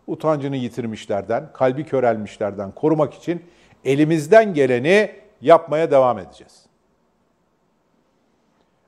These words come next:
Erdoğan'ın bu ülkenin üstüne diktirdiği bu ucube rejim gömleği artık yama tutmaz.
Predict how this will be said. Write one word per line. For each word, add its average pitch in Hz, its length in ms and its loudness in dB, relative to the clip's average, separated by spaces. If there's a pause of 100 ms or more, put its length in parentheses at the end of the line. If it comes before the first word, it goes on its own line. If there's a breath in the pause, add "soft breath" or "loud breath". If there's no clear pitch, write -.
(200)
Erdoğan'ın 175 680 0 (760)
bu 208 160 -6
ülkenin 175 380 -8
üstüne 160 440 -8
diktirdiği 113 640 -10
bu 170 140 -10
ucube 170 480 0
rejim 139 360 -2
gömleği 123 680 0 (420 loud breath)
artık 190 340 2
yama 147 240 0
tutmaz. - 440 -20